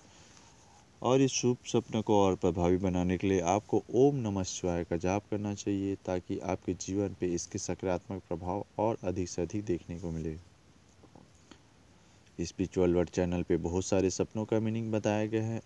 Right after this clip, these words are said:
आप इस, प्लीज इस चैनल पे विजिट कीजिए और सपनों का मीनिंग जानिए और उसका लाभ उठाइए।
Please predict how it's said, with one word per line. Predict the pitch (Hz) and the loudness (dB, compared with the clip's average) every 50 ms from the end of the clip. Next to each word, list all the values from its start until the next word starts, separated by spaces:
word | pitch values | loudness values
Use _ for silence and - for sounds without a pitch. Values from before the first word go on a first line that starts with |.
| - 90 | -4 -2
आप | 87 90 - - | -2 -2 -2 -4
इस, | 90 82 | -6 -6
प्लीज | - - - - - - - 104 110 120 - - | -6 -14 -20 -20 -18 -6 0 0 0 0 0 -2
इस | 104 - - | -4 -4 -2
चैनल | - 95 90 87 90 87 85 | 0 0 0 0 0 -2 -2
पे | - 90 87 | -2 -2 -2
विजिट | 82 87 80 - 110 110 - | -2 -2 -4 -4 -4 -4 -4
कीजिए | - - 107 104 110 107 107 | -2 -4 -4 -2 0 -2 -2
और | 117 98 95 90 | 0 0 -2 -2
सपनों | - - 85 - - 90 87 | -2 -4 -6 -6 -4 -6 -6
का | 80 - 82 | -4 -4 -4
मीनिंग | 80 85 82 85 85 82 | -2 -2 -4 -4 -4 -4
जानिए | 87 87 87 90 95 98 98 101 104 - - - - - - - - - - - | -2 -2 -2 -2 -2 -4 -4 -6 -6 -10 -14 -20 -20 -20 -20 -20 -20 -20 -12 -8
और | - 131 135 127 | -6 -4 -2 -2
उसका | 123 110 - - 95 92 | -2 -4 -4 -2 0 0
लाभ | 90 90 90 87 85 87 | 2 2 2 2 0 -2
उठाइए। | 87 80 - 82 78 80 82 82 82 82 80 85 | -4 -6 -6 -6 -4 -4 -4 -4 -4 -6 -6 -8